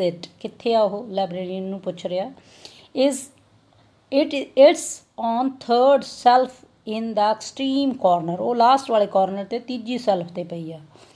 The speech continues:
ਹਾਂਜੀ, ਫਿਰ ਉਹ ਸੁਜ਼ੈਨ ਕੀ ਕਹਿ ਰਿਹਾ? "Shall I take the book?" ਕੀ ਮੈਂ ਕਿਤਾਬ ਲੈ ਸਕਦਾ? ਲਾਇਬ੍ਰੇਰੀਅਨ, "Where is your old book?" ਜਿਹੜੀ ਤੂੰ ਪਹਿਲਾਂ ਕਿਤਾਬ ਲੈ ਕੇ ਗਿਆ ਸੀ, ਉਹ ਕਿੱਥੇ ਆ?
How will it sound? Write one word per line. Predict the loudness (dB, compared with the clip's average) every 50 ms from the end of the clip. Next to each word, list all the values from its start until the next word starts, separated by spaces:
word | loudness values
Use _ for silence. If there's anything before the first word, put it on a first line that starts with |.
| _ _ _ _ _ -8 -4
ਹਾਂਜੀ, | -4 -2 -2 -4 -6 -10
ਫਿਰ | -10 -8 -6 -6
ਉਹ | -6 -6 -8 -10 -14
ਸੁਜ਼ੈਨ | -16 -16 -16 -14 -12 -10 -8 -8 -10
ਕੀ | -10 -12 -10
ਕਹਿ | -4 0 0 2 2
ਰਿਹਾ? | 2 0 0 -2 -2 -6 -16 -20 -20 -20 -20 -20 -20 -20 -20 -20 -20 -20 _ _ _ _ _ _ _ _ _ _ _ _ _ _ _ _ _ _ _ _ _ _ -14
"Shall | -12 -10 -10 -8 -4 2 6 8 8 8 8 6 2 2 2 4 4
I | 4 2 -2 -8 -10 -8
take | -6 -6 -6 -8 -12 -8 -4 -4
the | -4 -4 -4 -4
book?" | -4 -4 -4 -8 -16 -20 -20 -20 _ _ _ _ _ -14
ਕੀ | -12 -10 -8 -6
ਮੈਂ | -4 -4 -6 -6
ਕਿਤਾਬ | -6 -6 -2 2 2 4 2 2
ਲੈ | -2 -6 -6 -4 -4 -4
ਸਕਦਾ? | -4 -6 -8 -6 -6 -4 -4 -4 -4 -6 -10 _ _ _ _ _ -8
ਲਾਇਬ੍ਰੇਰੀਅਨ, | -6 -4 -4 -4 -4 -6 -8 -10 -10 -12 -10 -10
"Where | -6 -4 -2 -2 0 0 2 2 2 0 -2 -2 -6 -8 -8 -6 -4
is | -4 -4 -4 -6 -6 -4
your | -2 -2 -2 -4 -6 -8 -6 -4
old | -4 -2 -2 -2 -4 -6 -8
book?" | -10 -14 -16 -18 -16
ਜਿਹੜੀ | -14 -12 -12 -12 -12
ਤੂੰ | -12 -14 -10 -6
ਪਹਿਲਾਂ | -6 -4 -2 0 -2 -2
ਕਿਤਾਬ | -2 -2 -4 -2 -2 -2 -2
ਲੈ | -4 -6 -8
ਕੇ | -8 -8 -10
ਗਿਆ | -10 -10
ਸੀ, | -10 -10 -10 -12
ਉਹ | -12
ਕਿੱਥੇ | -12 -14 -16 -14 -14 -16
ਆ? | -16